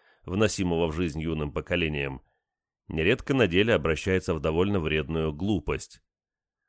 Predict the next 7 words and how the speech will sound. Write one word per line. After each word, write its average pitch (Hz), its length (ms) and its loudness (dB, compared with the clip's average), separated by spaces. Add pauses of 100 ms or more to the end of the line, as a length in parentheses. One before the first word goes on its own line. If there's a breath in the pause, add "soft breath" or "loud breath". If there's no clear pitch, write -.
(160)
При 98 160 4
тех 107 240 4
психопатических 90 840 0
формах, 85 500 0
которые 82 400 0
характеризуются – 82 1040 -2 (280 soft breath)
недостаточным 90 920 0